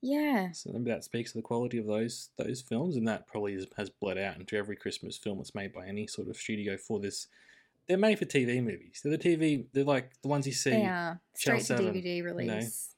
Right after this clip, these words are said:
Speaker 1: Yeah.
Speaker 2: Exactly.
Speaker 1: Mm-hmm.
Speaker 2: Mid-, midday movie.
Speaker 1: Yeah. <laughs> But even, you touched on it there, like, technicality stuff. The one I watched, Christmas with You,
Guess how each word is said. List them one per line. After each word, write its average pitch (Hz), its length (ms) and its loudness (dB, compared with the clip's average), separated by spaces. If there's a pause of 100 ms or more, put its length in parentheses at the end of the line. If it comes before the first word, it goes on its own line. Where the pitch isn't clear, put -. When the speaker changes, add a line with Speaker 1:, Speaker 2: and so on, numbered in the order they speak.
Speaker 1:
Yeah. 175 360 -2
Speaker 2:
Exactly. 185 360 -2
Speaker 1:
Mm-hmm. 180 140 2
Speaker 2:
Mid-, 139 140 2
midday 131 260 2
movie. 107 440 0 (1300)
Speaker 1:
Yeah. 175 220 -4 (340)
<laughs> - 60 0 (1080)
But - 100 -4
even, 427 540 -2
you 285 120 4
touched - 300 0
on 262 60 2
it - 160 -4
there, 220 180 6
like, 185 380 -2
technicality 208 680 -2
stuff. 175 300 -6 (640)
The 262 80 -2
one 262 160 2
I 240 140 4
watched, - 420 0
Christmas 214 360 -2
with 185 140 -8
You, 202 300 2